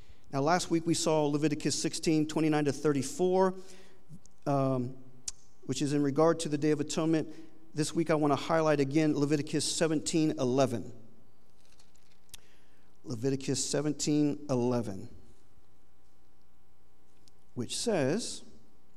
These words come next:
"For the life of the flesh is in the blood, and I have given it to you on the altar to make atonement for your souls."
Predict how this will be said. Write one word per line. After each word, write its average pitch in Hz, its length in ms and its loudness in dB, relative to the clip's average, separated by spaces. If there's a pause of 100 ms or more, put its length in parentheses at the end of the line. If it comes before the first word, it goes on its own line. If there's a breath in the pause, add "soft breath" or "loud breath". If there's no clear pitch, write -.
(380)
"For 170 200 -2
the 151 120 4
life 208 400 2
of 185 100 2
the 185 100 6
flesh 190 440 4
is 175 160 2
in 180 220 6
the 147 100 6
blood, 131 500 4 (300 loud breath)
and 156 100 4
I 196 220 4
have 160 240 2
given 202 280 4
it - 200 2
to 247 240 2
you 180 280 4
on 170 200 4
the 165 160 6
altar 185 400 2
to - 200 0
make 196 380 4
atonement 220 600 2
for 185 180 2
your 165 140 4
souls." 175 500 0